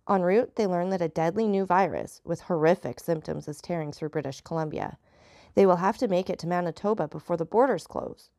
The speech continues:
Meanwhile, Tommy suffers a severe drug withdrawal and shares a devastating confession with Becky. Tension rises as fear grips the country and more disasters impede their way.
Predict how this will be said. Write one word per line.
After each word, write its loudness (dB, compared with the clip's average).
Meanwhile, 4
Tommy 2
suffers -4
a -4
severe -2
drug 0
withdrawal -2
and -4
shares -4
a 0
devastating -2
confession -4
with -10
Becky. -4
Tension 2
rises 2
as -10
fear -4
grips 0
the -6
country -6
and -2
more 2
disasters -6
impede -4
their -6
way. -4